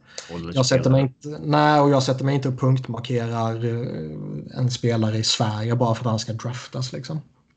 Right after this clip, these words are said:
Speaker 1: Nej.
Speaker 2: Eh,
Speaker 1: Eh,
Speaker 2: och här ser man
Speaker 1: säg.
Speaker 2: dem, och man ser dem mot varandra. För det kan ju vara jävligt
Speaker 1: Mm.
Speaker 2: svårt att, att jämföra en Lucas Raymond som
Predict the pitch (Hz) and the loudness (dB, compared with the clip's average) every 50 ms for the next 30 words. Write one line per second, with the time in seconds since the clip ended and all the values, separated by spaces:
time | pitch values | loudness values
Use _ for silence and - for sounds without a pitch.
0 | _ _ _ _ - - - _ _ _ _ _ _ _ _ _ _ _ _ _ | _ _ _ _ -20 -20 -20 _ _ _ _ _ _ _ _ _ _ _ _ _
1 | _ - 104 101 85 - - 127 123 120 120 120 117 117 120 127 131 - - - | _ -8 -6 -6 -6 -4 0 0 0 0 0 0 0 0 0 0 0 -2 -4 -8
2 | - - _ _ _ - 98 95 90 92 90 90 87 87 85 73 69 - - - | -10 -16 _ _ _ -14 -12 -10 -10 -8 -8 -8 -8 -8 -8 -8 -10 -14 -18 -20
3 | - - - - - - 156 151 180 175 - - 196 160 139 131 135 - - 139 | -20 -20 -20 -16 -4 2 4 6 6 6 6 4 4 4 4 2 0 -4 -4 -4
4 | 139 135 - - _ _ - 180 165 165 - - 175 165 156 160 - - 190 151 | -4 -4 -4 -8 _ _ 4 4 4 4 2 -10 -6 -4 -4 -4 -4 -2 -2 0
5 | 135 127 123 123 131 127 135 139 156 156 151 139 127 127 - 135 131 135 123 110 | 0 0 0 0 0 -2 -2 -2 -4 -4 -4 -4 -4 -6 -6 -6 -4 -2 -2 -4
6 | 107 110 113 110 127 143 151 - _ _ _ _ _ _ _ _ - 139 131 127 | -4 -10 -12 -12 -12 -12 -12 -14 _ _ _ _ _ _ _ _ -10 -10 -6 -4
7 | 151 139 139 139 143 143 139 131 127 104 95 - - 175 135 123 123 123 123 - | -4 -4 -2 -2 0 0 0 -2 -2 -4 -6 -8 -10 -8 -6 -6 -6 -6 -8 -8
8 | 123 123 123 123 127 143 - 160 135 131 131 127 131 131 127 - 123 117 120 117 | -6 -4 -2 -2 -4 -4 -6 -4 -2 0 0 0 0 -2 -4 -6 -8 -8 -8 -8
9 | 110 117 120 120 127 131 123 117 120 117 120 127 123 _ _ _ _ - _ _ | -8 -8 -8 -8 -6 -6 -6 -6 -6 -8 -10 -12 -16 _ _ _ _ -20 _ _
10 | - - - - - - - _ - 185 180 175 180 180 175 - 196 190 160 143 | -20 -20 -20 -20 -20 -20 -18 _ 4 4 4 6 6 2 0 2 0 0 2 2
11 | 139 127 131 131 131 127 131 131 131 127 - - 135 131 127 127 123 127 127 127 | 2 0 -2 0 0 0 -2 -2 -4 -6 -6 -4 -4 -2 -2 -2 0 0 0 -2
12 | 127 | -2